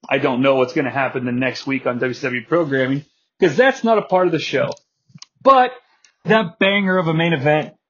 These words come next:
this ultimate challenge, this division destruction of the Horsemen, is gonna put a bow on our grand experiment that is W C W WrestleMania six. I do think it would be a hell of a match.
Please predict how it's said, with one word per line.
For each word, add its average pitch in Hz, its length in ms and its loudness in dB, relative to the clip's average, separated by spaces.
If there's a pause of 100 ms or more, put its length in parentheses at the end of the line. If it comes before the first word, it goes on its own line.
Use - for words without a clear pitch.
(140)
this 160 260 0 (120)
ultimate 175 460 2
challenge, 143 520 -2
this 135 340 -6
division 175 680 0
destruction 160 600 -4
of 139 100 -4
the 131 80 -6
Horsemen, 165 680 -2 (380)
is 123 120 -10
gonna 151 240 -4
put 156 160 0
a 156 40 -4
bow 131 400 4
on 127 120 2
our 123 120 0
grand 127 280 -2
experiment 123 680 -2
that 131 120 -2
is 120 200 -6
W 131 180 -4
C - 120 -16
W 123 240 -6
WrestleMania 131 640 -2
six. - 540 -6 (600)
I 160 120 4
do 180 200 0
think 196 220 0
it 190 40 4
would 180 120 2
be 180 100 2
a 160 60 4
hell 170 160 2
of 165 60 0
a 165 60 -4
match. 165 520 -4